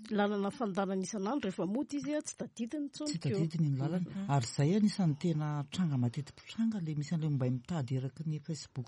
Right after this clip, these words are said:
Speaker 2: ireny
Speaker 1: Zay.
Speaker 2: olona lehibe. Hoe hita aty anany na rangaha ohatra izao, na raha matoa ohatra izao.
Speaker 3: Mhm.
Speaker 2: Mm.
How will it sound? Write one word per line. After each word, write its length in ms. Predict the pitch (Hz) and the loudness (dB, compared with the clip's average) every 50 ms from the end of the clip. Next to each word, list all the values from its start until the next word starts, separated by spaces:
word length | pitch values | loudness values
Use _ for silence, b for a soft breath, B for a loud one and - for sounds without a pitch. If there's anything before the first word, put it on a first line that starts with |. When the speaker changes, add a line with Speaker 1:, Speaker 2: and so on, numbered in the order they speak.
| - | -4
Speaker 2:
ireny 100 | - 190 | -4 0
Speaker 1:
Zay. 80 | 220 233 | 0 0
Speaker 2:
olona 200 | 220 180 170 151 | 0 0 -2 -4
lehibe. 400 | 143 131 123 117 - - 156 202 240 b b b b b b b b b b b b _ - | -4 -4 -6 -8 -6 -8 -8 -8 -8 b b b b b b b b b b b b _ -6
Hoe 100 | 156 175 214 240 226 214 | -4 -2 0 0 0 0
hita 340 | 208 196 190 190 185 - 214 | 0 0 -2 -2 -2 -4 -6
aty 220 | 208 - - 226 | -4 -2 -2 -2
anany 280 | 214 208 214 233 247 262 | 0 2 2 2 2 2
na 80 | 240 233 | 0 0
rangaha 320 | 208 202 196 190 185 196 196 | 0 -2 -4 -6 -6 -6 -8
ohatra 260 | 190 190 180 - - - | -10 -10 -12 -14 -16 -14
izao, 160 | - 196 226 | -10 -8 -4
na 120 | 226 226 214 | -4 -4 -4
raha 100 | 185 180 | -4 -4
matoa 340 | 175 170 170 - - 185 185 | -6 -6 -6 -8 -10 -10 -10
ohatra 220 | 170 170 - - | -10 -12 -16 -18
izao. 180 | - 190 196 - _ _ _ - | -16 -16 -16 -16 _ _ _ -18
Speaker 3:
Mhm. 600 | 190 180 170 156 - - 175 160 156 151 147 143 | -16 -16 -16 -14 -10 -6 -4 -2 -2 -2 -2 -4
Speaker 2:
Mm. 320 | 135 135 131 131 135 135 | -4 -6 -6 -6 -8 -8